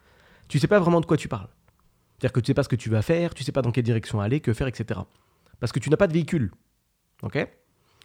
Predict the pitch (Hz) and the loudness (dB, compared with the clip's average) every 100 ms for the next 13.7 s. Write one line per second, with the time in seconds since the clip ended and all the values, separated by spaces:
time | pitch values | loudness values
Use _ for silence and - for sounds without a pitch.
0 | _ 117 170 170 190 214 - 123 117 127 | _ 0 2 4 4 4 2 0 0 -2
1 | 110 165 269 _ _ _ _ _ - 170 | -2 -2 -4 _ _ _ _ _ 2 4
2 | 240 - 151 147 139 127 123 - 104 _ | 4 2 4 6 6 4 0 0 -10 _
3 | _ - 151 196 170 180 175 165 156 113 | _ 0 4 6 6 4 4 2 2 -2
4 | - - _ 127 120 131 120 180 151 131 | -6 -20 _ 0 2 0 4 4 4 4
5 | 123 117 117 160 147 135 110 110 190 254 | 4 4 4 4 4 2 2 0 -2 -2
6 | - _ 113 113 120 117 107 - 113 104 | -12 _ 2 2 4 2 0 -2 -2 -2
7 | 98 139 269 _ _ _ _ _ _ _ | -4 -4 -4 _ _ _ _ _ _ _
8 | _ _ _ _ 233 185 170 143 139 127 | _ _ _ _ 4 4 2 2 2 2
9 | 120 254 - _ _ _ _ _ - 247 | 0 -4 -10 _ _ _ _ _ 4 4
10 | 220 254 185 156 135 135 123 139 127 - | 4 0 0 0 2 0 2 2 0 -2
11 | 120 101 120 226 - _ _ _ 160 131 | -2 2 0 0 -6 _ _ _ 0 0
12 | 170 180 165 208 - 131 156 160 - 175 | 4 4 2 -2 -2 2 2 2 0 0
13 | 147 139 160 147 143 131 113 | 2 2 0 0 -2 -2 -4